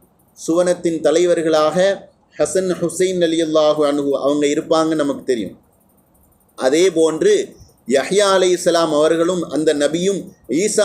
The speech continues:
அலைஹிஸ்ஸலாம் அவர்களும் நபியா, அந்த இரண்டு நபிமார்களும் கூட இளைஞர்களின் தலைவர்களாக நாளை மறுமையிலே இருப்பார்கள் என்று நாயகம் ஸல்லல்லாஹு அலைஹி வஸல்லம் அவர்கள்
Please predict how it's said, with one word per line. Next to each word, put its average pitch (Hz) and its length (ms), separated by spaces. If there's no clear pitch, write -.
அலைஹிஸ்ஸலாம் 170 480
அவர்களும் 180 580
நபியா, 165 460
அந்த 160 360
இரண்டு 185 460
நபிமார்களும் 180 840
கூட 170 520
இளைஞர்களின் 160 760
தலைவர்களாக 151 760
நாளை 143 360
மறுமையிலே 143 540
இருப்பார்கள் 131 680
என்று 170 480
நாயகம் 165 380
ஸல்லல்லாஹு 156 600
அலைஹி 143 440
வஸல்லம் 139 340
அவர்கள் 131 460